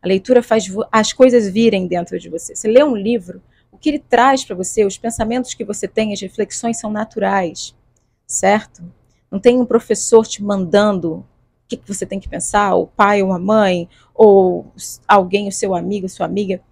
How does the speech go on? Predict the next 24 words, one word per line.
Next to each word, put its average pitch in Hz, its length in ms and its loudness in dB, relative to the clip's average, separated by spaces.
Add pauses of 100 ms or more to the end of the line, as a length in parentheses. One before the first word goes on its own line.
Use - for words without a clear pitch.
(240)
Não 208 140 -2
existe 226 480 -2
isso 175 380 -8 (340)
quando 180 140 -10
a 185 40 -8
gente 180 240 -14
fala 170 460 -6
da 190 80 -12
leitura. 175 520 -14 (320)
Ela 175 140 -6
permite 196 580 -6
que 196 360 -12 (320)
essa 196 180 -6
liberdade 202 520 2
de 185 80 -10
pensamento 190 680 -6
se - 200 -6
una, 180 360 -4 (180)
seja 214 220 -4
uma 214 80 2
relação 233 680 2
entre 185 440 -4 (320)
o 226 120 6
autor 269 520 2